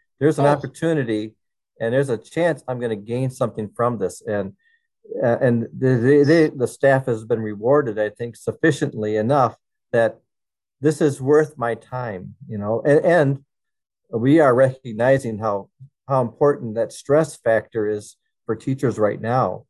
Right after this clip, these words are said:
Speaker 1: trying to teach, uh, uh, synchronously online and with kids in front of them,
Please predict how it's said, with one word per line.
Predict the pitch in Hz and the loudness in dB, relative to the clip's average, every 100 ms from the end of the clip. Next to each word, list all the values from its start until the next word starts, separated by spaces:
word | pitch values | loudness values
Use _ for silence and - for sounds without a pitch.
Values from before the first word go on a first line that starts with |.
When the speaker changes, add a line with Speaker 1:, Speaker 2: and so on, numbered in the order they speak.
| _ _ _ | _ _ _
Speaker 1:
trying | 143 139 | 0 2
to | 117 | 0
teach, | - 147 147 - - - | -2 -2 -2 -6 -20 -6
uh, | 117 107 107 _ _ _ _ _ _ _ | -4 -4 -8 _ _ _ _ _ _ _
uh, | 117 104 98 104 | -6 -4 -4 -8
synchronously | - 175 151 131 131 131 - 110 110 113 113 _ _ _ - | -2 -2 0 2 2 0 -2 0 0 -2 -10 _ _ _ -2
online | 127 135 131 127 139 143 151 151 | 0 0 0 0 2 0 -2 -2
and | 135 135 | -2 -2
with | 127 113 _ _ _ | -4 -6 _ _ _
kids | - 139 131 | -2 0 0
in | 123 | -8
front | - 135 143 | -6 -4 -2
of | 131 | -4
them, | 101 90 107 | -8 -12 -16